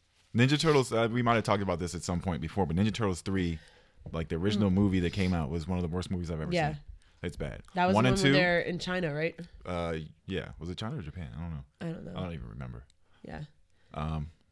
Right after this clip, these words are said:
Speaker 2: I haven't seen, yeah, I'm not gonna see the new ones 'cause the, the C G I or whatever.
Speaker 1: Well, see, yeah, well,
Speaker 2: They don't look right.
Speaker 1: but people were saying that about the Transformers, and that ended up being, like, a pretty okay series.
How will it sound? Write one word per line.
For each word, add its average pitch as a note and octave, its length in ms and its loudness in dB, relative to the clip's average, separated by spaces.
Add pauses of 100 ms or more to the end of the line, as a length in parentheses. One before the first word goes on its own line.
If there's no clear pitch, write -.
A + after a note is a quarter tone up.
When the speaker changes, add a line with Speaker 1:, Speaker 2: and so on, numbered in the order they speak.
Speaker 2:
I G3+ 40 -4
haven't A3 200 -2
seen, G3+ 240 -6
yeah, G3+ 140 -2
I'm F3 80 -2
not G3+ 160 -6
gonna F#3+ 120 -4
see F#3 140 -6
the D#3 80 -4
new D#3+ 180 -4
ones D3+ 220 -8
'cause D#3+ 260 -8
the, E3+ 220 -6 (140)
the E3+ 580 -4 (460)
C - 260 -4
G E3+ 180 0
I F3+ 360 -2 (220)
or F3 80 -10
whatever. G3 480 -4 (280)
Speaker 1:
Well, A2+ 80 -4
see, C3+ 280 0
yeah, A2+ 140 0
well, F2 380 4
Speaker 2:
They A3+ 140 6
don't A#3 220 6
look A3+ 300 -2 (180)
right. D#3+ 380 -2
Speaker 1:
but D#3 120 4
people G3+ 240 0
were F#3+ 80 6
saying E3+ 220 2
that D#3 100 4
about D3+ 200 4
the C#3 60 0
Transformers, C#3 600 0
and E2+ 100 0
that G2+ 120 0
ended G2 180 2
up D#2+ 100 0
being, E2 220 -2
like, D2 160 -4
a C#2+ 60 -4
pretty D2 340 -4
okay D2 280 -6
series. D2 360 -6